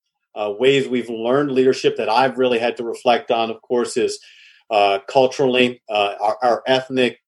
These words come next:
kind of framework for what leadership should look like in a church. Um, and, uh, you know, so that's a whole nother ballgame. But, you know, for me, I, uh, I'm definitely always just saying, "We want to hear you, and we want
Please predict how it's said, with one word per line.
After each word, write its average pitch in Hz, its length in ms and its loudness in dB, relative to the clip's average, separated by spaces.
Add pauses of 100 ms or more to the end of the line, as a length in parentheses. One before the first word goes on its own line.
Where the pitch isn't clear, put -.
(120)
kind 123 180 0
of 107 100 -10
framework 127 560 0
for 113 180 -8
what 107 280 -6
leadership 127 460 -2
should 143 320 0
look 131 220 -2
like 131 280 2
in 127 100 0
a 120 80 -8
church. 135 600 0
Um, 202 360 -4 (560)
and, 117 420 0
uh, 107 360 2 (120)
you 131 120 2
know, 123 120 2
so 127 140 -2
that's 127 200 0
a 127 60 -4
whole 131 180 -2
nother 123 220 -2
ballgame. 123 560 0
But, 110 220 -4 (340)
you 135 100 2
know, 135 160 2
for 139 220 -4
me, 139 580 2 (140)
I, 123 360 4
uh, 110 360 0 (220)
I'm 127 260 -4
definitely 135 500 -2
always 135 380 2
just - 220 -4
saying, 117 380 0 (800)
"We 135 220 0
want 143 480 0
to 151 120 -6
hear 151 280 0
you, 160 340 2
and 120 140 -4
we 120 180 -2
want 127 500 2